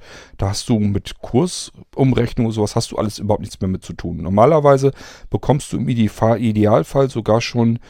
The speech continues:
ähm, das fertig ausgerechnet angezeigt. Das heißt, du musst gar nicht mehr überlegen, was ist im Moment der Dollarwert oder ein britischer Pfund oder sowas, sondern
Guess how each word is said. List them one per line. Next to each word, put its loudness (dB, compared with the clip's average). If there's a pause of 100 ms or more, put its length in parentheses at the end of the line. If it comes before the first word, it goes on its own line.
(340)
ähm, 2
das 2
fertig 2
ausgerechnet -4
angezeigt. -2
Das -6
heißt, -4
du -4
musst -4
gar 0
nicht 0
mehr 2
überlegen, 0
was -6
ist -8
im 0
Moment 0 (160)
der -4
Dollarwert 2
oder 0
ein -8
britischer -8
Pfund -4
oder 0
sowas, 0 (400)
sondern 2